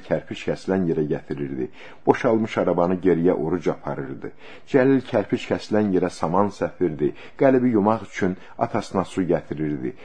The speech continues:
Bu işdə bekar qalan yalnız Gülsümdü. Amma o da hər işə qarışırdı.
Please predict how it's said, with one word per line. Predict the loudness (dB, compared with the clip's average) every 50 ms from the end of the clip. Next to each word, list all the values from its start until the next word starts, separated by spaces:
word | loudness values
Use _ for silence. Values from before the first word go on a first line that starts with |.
| -18 -8 2
Bu | 4 4
işdə | 4 4 0 -2 -2 2 2
bekar | 0 0 2 0 2 2
qalan | 2 2 2 0 0 0
yalnız | 0 0 0 0 0 -2 -4 -8 -10 -8
Gülsümdü. | -4 -4 -4 -4 -6 -8 -6 -6 -6 -8 -8 -10 -10 -10 -10 -16 -20 -20 -20 -20 -20 -20 -20 -20 -10 -4
Amma | -2 -2 0 0 0 -2 -2 -4 -8 -16 -20 -16 -4 2
o | 2 2 2
da | 2
hər | -2 -2 -4 -8 -6 -4 -6
işə | -6 -6 -8 -6
qarışırdı. | -6 -8 -8 -10 -10 -10 -10 -10 -10 -14 -16 -18 -18